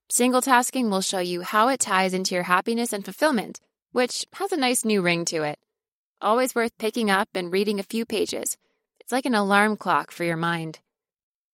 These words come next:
What else can you learn from the blinks? Why multitasking isn't just fatal, but also hurts your productivity. Which part of your brain shrinks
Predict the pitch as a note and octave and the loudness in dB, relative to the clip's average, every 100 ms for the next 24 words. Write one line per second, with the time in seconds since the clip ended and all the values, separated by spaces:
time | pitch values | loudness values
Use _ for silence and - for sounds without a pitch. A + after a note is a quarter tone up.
0 | _ F3+ F3+ F3+ F3+ G3 G#3+ G3 F3+ F#3 | _ 0 4 6 4 2 -2 -2 0 0
1 | F#3+ G#3+ G3+ F#3+ G3+ B3+ - - _ _ | 0 -2 -2 -2 -2 -2 -6 -8 _ _
2 | _ _ _ _ _ - G3+ G#3+ A3 A#3 | _ _ _ _ _ 0 4 4 2 0
3 | C#4 C#4+ B3+ - B3+ B3 - C4 D#4+ D#4+ | 0 0 0 0 -2 -2 -2 -4 -2 -2
4 | C4 - B3+ A#3 E3+ D#3 _ _ _ - | -2 0 2 4 2 -2 _ _ _ -6
5 | G3 G#3 B3 C4+ A3+ A3 - F3+ F#3+ E3 | 2 2 4 0 2 0 -2 -6 -4 -2
6 | E3+ - F3+ D#3 D#3 - _ _ _ _ | -2 -4 -4 -4 -8 -12 _ _ _ _
7 | _ _ _ _ _ G#3+ E4 - - A#3+ | _ _ _ _ _ -2 0 -2 -4 0
8 | A#3+ - G3+ F#3 D#3+ G#3+ G3+ F3 E3+ - | 0 0 -4 -2 -2 -2 0 -2 -4 -4
9 | - D4 - - | -2 -4 -2 -4